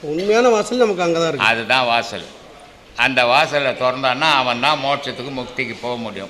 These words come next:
Speaker 2: மத்தவன்லாம் போக முடியாது சாமி.
Speaker 1: ஒரு பெண் இருக்கு, அந்த
Speaker 2: ஆ.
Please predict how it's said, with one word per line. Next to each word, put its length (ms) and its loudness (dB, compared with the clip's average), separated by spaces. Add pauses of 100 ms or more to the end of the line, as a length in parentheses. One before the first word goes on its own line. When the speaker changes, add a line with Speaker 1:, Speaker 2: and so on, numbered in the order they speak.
Speaker 2:
மத்தவன்லாம் 460 -4
போக 140 -2
முடியாது 360 -6
சாமி. 300 -8 (420)
Speaker 1:
ஒரு 460 0 (160)
பெண் 180 0
இருக்கு, 540 0
அந்த 180 -2
Speaker 2:
ஆ. 20 -2